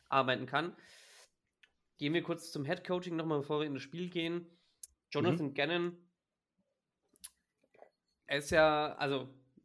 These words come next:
Speaker 1: war jetzt für außerhalb der Cardinals Facility, glaub ich, nicht so positiv auf-, also er ist nicht positiv aufgefallen, aber eher, naja.
Speaker 2: <laughs>
Speaker 1: Schwu, schwu, schwu, ähm, äh, gut aufgefallen in, in der Hinsicht.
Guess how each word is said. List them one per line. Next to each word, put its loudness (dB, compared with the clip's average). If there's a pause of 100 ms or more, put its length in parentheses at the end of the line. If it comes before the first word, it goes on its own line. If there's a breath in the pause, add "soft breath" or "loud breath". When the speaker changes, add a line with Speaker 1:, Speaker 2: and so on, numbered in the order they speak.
(240)
Speaker 1:
war 4
jetzt 2
für 6
außerhalb 6
der 4
Cardinals 4
Facility, -2
glaub -2
ich, -8
nicht -6
so 2
positiv -4
auf-, -10
also -6
er 0
ist -8
nicht -8
positiv -2
aufgefallen, -2
aber 0
eher, 2 (480 soft breath)
naja. 0 (100)
Speaker 2:
<laughs> 4 (800)
Speaker 1:
Schwu, 6
schwu, 4
schwu, 10
ähm, 2
äh, 0
gut -6
aufgefallen -2
in, -4
in -6
der -2
Hinsicht. -4